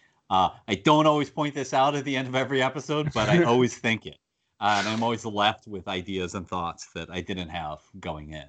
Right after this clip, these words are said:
Speaker 1: So
Speaker 2: No.
Speaker 1: thank you for that.
Speaker 2: No, I'm, it's always the same. That's why I lo-, I love these. E-, e-, each one of these is a learning experience, and that's sort of why one of the things I've always been really keen on with this is that each one of these is a raw conversation. There's very little editing goes into these,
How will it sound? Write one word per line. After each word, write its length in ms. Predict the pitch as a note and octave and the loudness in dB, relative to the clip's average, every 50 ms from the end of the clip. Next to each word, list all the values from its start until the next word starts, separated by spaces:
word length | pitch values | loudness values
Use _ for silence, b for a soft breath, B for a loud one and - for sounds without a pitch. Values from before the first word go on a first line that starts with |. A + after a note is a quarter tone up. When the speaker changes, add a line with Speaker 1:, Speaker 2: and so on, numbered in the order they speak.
| _ | _
Speaker 1:
So 180 | _ - G2 F#2 | _ -12 -10 -10
Speaker 2:
No. 80 | E2+ - | -10 -4
Speaker 1:
thank 260 | G2 A#2+ B2+ B2+ A#2+ - | 0 2 2 2 0 -4
you 100 | F#2 D#2 | -10 -12
for 120 | - - | -12 -14
that. 220 | D2+ - - - _ _ _ _ - | -14 -12 -14 -14 _ _ _ _ -4
Speaker 2:
No, 120 | G3+ A#3+ A3 | 0 0 2
I'm, 180 | G#3+ A3+ A#3+ G#3+ A#3+ G#3+ | 2 0 -2 -2 -2 -2
it's 100 | - G#3+ | 0 2
always 200 | A3+ G#3+ E3+ - | 2 2 2 -2
the 40 | |
same. 220 | D3 - G3 F3+ D#3+ | -2 0 2 2 2
That's 140 | D#3 C#3+ - | 0 0 -2
why 80 | D#3+ | 0
I 20 | D#3 | 0
lo-, 120 | E3 E3+ | 0 0
I 80 | C#3+ C#3+ | 0 0
love 280 | C#3 D3 E3 E3 D#3 | 2 4 4 2 2
these. 180 | C#3+ C3 A#2+ A#2+ | 0 -4 -4 -2
E-, 120 | C3 C#3+ - | -4 -4 -4
e-, 500 | A3 G#3+ A3 _ _ _ - G3 G#3+ A3 | -4 -6 -6 _ _ _ -14 -12 -12 -4
each 280 | - B3 A#3+ G3 F3 - | 0 0 0 0 0 0
one 120 | G3 G#3 | 2 2
of 80 | G#3+ F#3+ | 4 6
these 240 | F3 D#3 C#3 B2+ C3 | 6 6 6 4 2
is 80 | C3 | 2
a 100 | C#3 C#3 | 2 2
learning 480 | C3+ C3+ C3 C#3 D3 D3 D3 C#3+ C3+ C3 | 2 2 4 4 4 6 6 4 2 0
experience, 580 | C3 A2+ - - - C3 C3 B2+ A#2 F#2 - - | -2 -6 -10 -4 -2 0 0 0 -2 -4 -6 -4
and 140 | C#3+ D3+ | 0 0
that's 160 | E3 D#3 C3 - | 0 0 0 0
sort 240 | - G#3 F3+ E3 | 0 0 0 0
of 140 | F3+ D#3+ - | -2 -2 -2
why 300 | D#3 C#3+ C#3 C3+ C3+ C3+ B B B B B B B B B B B B - | -2 -2 0 0 -2 -4 B B B B B B B B B B B B 0
one 200 | D#3+ F#3+ G#3+ A3 | 4 6 6 6
of 100 | G#3 E3+ | 6 6
the 0 | |
things 160 | F#3+ F#3+ E3 | 4 4 4
I've 140 | D#3 C#3 D3+ | 4 4 6
always 180 | F#3 F#3+ E3+ | 6 6 6
been 140 | D3 D#3+ D#3 | 4 2 0
really 140 | D3+ D3 C#3 | 0 -2 -2
keen 260 | C3 - D3 D#3 D#3+ | -2 -2 0 0 2
on 100 | D3+ C3+ | 2 0
with 80 | B2+ B2+ | 0 -2
this 160 | B2 - - | -4 -4 -4
is 140 | B2+ A#2 B2 | -4 -4 -4
that 100 | C3 - - | -6 -6 -2
each 240 | - A#3 A3 - F#3 | -2 -2 -2 0 0
one 120 | G#3 A3+ | 2 4
of 60 | G#3+ | 6
these 180 | F#3 D3+ C3+ B2 | 6 4 4 4
is 120 | C3 C3 | 2 2
a 80 | C3+ B2 | 2 0
raw 400 | A2+ B2 B2+ C#3 C#3 C3+ C#3 B2 | -2 -2 0 2 4 6 6 4
conversation. 840 | C3 - C#3+ C3+ C3 C3 B2 C3 C3 B2 B2 A2+ - - G#2+ - _ _ - | 2 0 -4 -2 -2 -2 -2 -2 -2 -2 -2 -4 -6 -10 -12 -12 _ _ -8
There's 120 | B2+ A#2+ | -6 -4
very 260 | A#2+ C3 C#3+ D#3+ F3 | 2 4 6 8 8
little 220 | F3+ G3 E3 E3+ E3 | 8 8 6 6 6
editing 380 | D#3+ D#3 D#3 C#3 - C#3 C3 | 6 6 6 2 0 -2 0
goes 180 | B2 B2+ B2+ A#2+ | 0 0 0 0
into 240 | B2 A#2+ A#2 - A#2+ | -2 -6 -6 -6 -6
these, 320 | B2 A#2 A2 - - - | -4 -4 -6 -6 -10 -14